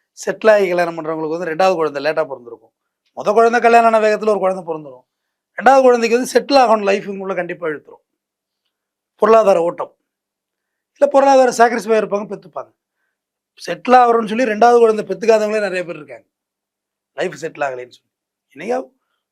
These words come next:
ஒரு குழந்தை இருக்கணும், அந்த குழந்தைய நம்ம பேலன்ஸ் பண்ணணும். ஒரு ரெண்டு வேலை வாய்ப்பு, ஒரு வீட்டுல இன்னைக்கு வந்து சென்னையில வந்து ரெண்டு வேலை வாய்ப்பு. சிலம்பரசன் அவர் சொந்த ஊர் இது இல்ல, திருவாரூர் மாவட்டம், இவங்க சொந்த ஊர் திண்டிவனம், பானூர். ஒரு மெடிக்கல் லீவு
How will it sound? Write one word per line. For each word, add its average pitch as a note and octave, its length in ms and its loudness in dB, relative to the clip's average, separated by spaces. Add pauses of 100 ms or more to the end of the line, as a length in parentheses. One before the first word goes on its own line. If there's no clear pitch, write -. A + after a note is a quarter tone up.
ஒரு - 160 -14
குழந்தை G#3 280 0
இருக்கணும், E3+ 420 -8
அந்த D#3+ 180 -14
குழந்தைய F3+ 300 -4
நம்ம D#3 200 -12
பேலன்ஸ் E3+ 300 -4
பண்ணணும். C#3 360 -12 (540)
ஒரு D3 160 -8 (200)
ரெண்டு D3 260 -10
வேலை F3+ 280 2
வாய்ப்பு, D3+ 340 -6
ஒரு C#3 120 -12
வீட்டுல D#3 240 -10
இன்னைக்கு C#3 200 -14
வந்து D#3 180 -20
சென்னையில D#3 320 -10
வந்து D#3 200 -12
ரெண்டு E3 220 -12
வேலை F3+ 220 -2
வாய்ப்பு. C#3+ 200 -12 (440)
சிலம்பரசன் D#3+ 580 -8 (460)
அவர் C#3+ 220 -8
சொந்த D#3 160 -10
ஊர் D3+ 160 -6
இது C3+ 120 -12
இல்ல, A#2+ 100 -12
திருவாரூர் C#3+ 480 -6
மாவட்டம், A2+ 320 -16 (800)
இவங்க F3 260 -6 (160)
சொந்த F#3 260 -8
ஊர் F#3+ 220 -4
திண்டிவனம், E3 460 -10 (180)
பானூர். C#3+ 380 -6 (960)
ஒரு C3+ 120 -18
மெடிக்கல் G3 300 -6
லீவு F#3 120 0